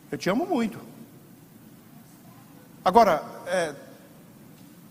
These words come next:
embora a, a gente vê aí o, os, os textos gregos,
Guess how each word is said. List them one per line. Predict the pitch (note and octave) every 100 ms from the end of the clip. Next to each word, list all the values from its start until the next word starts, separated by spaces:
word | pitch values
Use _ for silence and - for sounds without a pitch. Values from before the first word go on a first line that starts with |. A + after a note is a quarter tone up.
| - -
embora | C#4 F3+ E3+ C#3 G#2+ - - - - - - - - -
a, | D#3+ D#3+ F#3+
a | D#3+
gente | G3+ G3 D#3+ - - - -
vê | A#2+ D#3+
aí | C#3 C#3
o, | C3 A#2+ -
os, | - - - -
os | -
textos | - C#3 - A2
gregos, | G#2+ D#3+ C#3 -